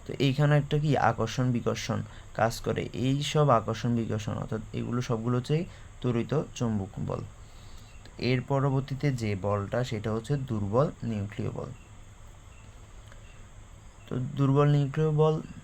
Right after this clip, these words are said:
এর প্রভাবে কী হয়, সেটা আমরা জানবো। আগে আমরা নিউ-, দুর্বল নিউক্লিয় বল কাকে বলে, সেটা দেখি।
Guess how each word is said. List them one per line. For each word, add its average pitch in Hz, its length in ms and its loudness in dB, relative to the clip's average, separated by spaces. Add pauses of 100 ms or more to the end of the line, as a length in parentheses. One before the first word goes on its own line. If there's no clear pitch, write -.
(340)
এর 147 140 4
প্রভাবে 139 400 4 (120)
কী 131 200 2
হয়, 143 220 6
সেটা 123 260 0
আমরা 107 180 0
জানবো। 98 280 -2 (480)
আগে 110 220 0
আমরা 120 360 2
নিউ-, 123 260 4
দুর্বল 117 340 2
নিউক্লিয় 117 360 0
বল 131 100 4
কাকে 110 280 0
বলে, 131 160 4
সেটা 113 200 0
দেখি। 104 220 -2